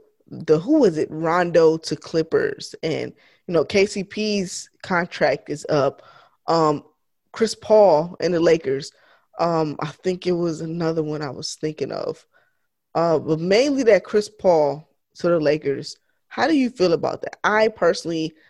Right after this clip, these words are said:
I don't want him on the Lakers. Laker Room Podcast is sponsored by Thrive Fantasy. Thrive Fantasy is a daily fantasy sports app for player props. They have eliminated the need to do countless hours of research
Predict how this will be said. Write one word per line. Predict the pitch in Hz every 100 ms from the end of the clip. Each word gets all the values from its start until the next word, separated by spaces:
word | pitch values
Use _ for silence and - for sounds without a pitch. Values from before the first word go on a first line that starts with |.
| _
I | -
don't | 185
want | 160 151
him | 156 143
on | 139 110
the |
Lakers. | - - - - _ _ _ _ -
Laker | 170 214 262
Room | 240 240
Podcast | 233 180 180 220 175 175 -
is | 160
sponsored | - 175 185 190 190
by | 156
Thrive | 151 156 165 156 185 -
Fantasy. | 127 - - - _ _ _ _ _
Thrive | 185 262 294
Fantasy | 233 233 240 240 226 185
is | 180
a | 160
daily | 147 - 220 220
fantasy | - 190 190 202 180
sports | - - 175 170 -
app | 151 143 - _
for | -
player | 175 156 156
props. | 147 - - - - _ _ _ _ _ _
They | 175 208
have | 180
eliminated | 165 196 254 254 262 254
the |
need | 226 196 185 156
to | 170
do | 160
countless | 151 - 196 214 233 -
hours | 180 185
of | 160 156
research | 202 - 156 143